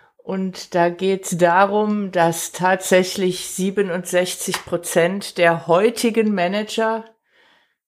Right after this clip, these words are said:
eigentlich gar kein Manager mehr sein möchte und dass von der nachwachsenden Generation kaum noch jemand den Managementberuf überhaupt anstrebt. Corinna,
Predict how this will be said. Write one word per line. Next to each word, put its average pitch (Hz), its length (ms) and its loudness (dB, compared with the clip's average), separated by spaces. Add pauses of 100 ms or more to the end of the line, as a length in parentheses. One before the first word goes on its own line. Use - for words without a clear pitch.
(160)
eigentlich 247 500 0
gar 208 220 4
kein 202 360 0 (120)
Manager 202 440 2
mehr 190 200 4
sein 196 400 4
möchte 170 600 -2 (840)
und 185 280 -6
dass 175 380 2
von 180 300 -2
der 170 160 4
nachwachsenden 180 880 0
Generation 170 1040 0
kaum 185 400 2
noch 180 220 2
jemand 165 920 0
den 160 140 -2
Managementberuf 165 1080 0
überhaupt 156 680 0
anstrebt. 143 1080 -2 (520)
Corinna, 156 680 2